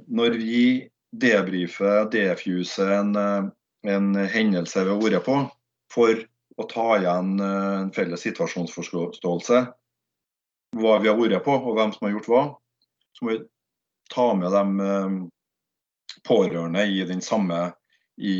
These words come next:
i den samme rekka der, for at da, det er ikke ferdig før, vi er ikke ferdig før vi har gjort den der faktasamtalen etter hendelsen, mens deltid er ikke ferdig før de har kommet hjem i senga til, eh, på,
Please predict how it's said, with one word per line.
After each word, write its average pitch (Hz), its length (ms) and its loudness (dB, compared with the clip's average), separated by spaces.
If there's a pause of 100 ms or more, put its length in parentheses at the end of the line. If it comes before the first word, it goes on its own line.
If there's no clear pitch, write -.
(160)
i 95 200 -6
den 92 100 -2
samme 90 300 0
rekka 92 280 -2
der, 92 140 2
for 90 140 -6
at - 80 -4
da, 95 320 0 (260)
det 107 100 0
er 90 80 2
ikke - 120 -6
ferdig 90 340 2
før, 98 320 0 (480)
vi 123 160 4 (160)
er 127 160 2
ikke - 140 0
ferdig 104 260 4
før 113 200 -2
vi 110 100 -2
har 113 100 -2
gjort 117 220 -8
den 117 100 -6
der 101 140 -6
faktasamtalen 95 720 -6 (200)
etter 101 200 -4
hendelsen, 110 460 -2 (360)
mens 123 600 0
deltid 117 480 0
er 117 100 2
ikke 120 120 -2
ferdig 92 220 0
før 101 140 -6
de 101 100 -6
har - 80 -12
kommet 107 240 -4
hjem 95 220 -6
i 98 260 -4
senga 90 400 -6
til, 98 140 -4
eh, 92 480 -4 (560)
på, 110 140 2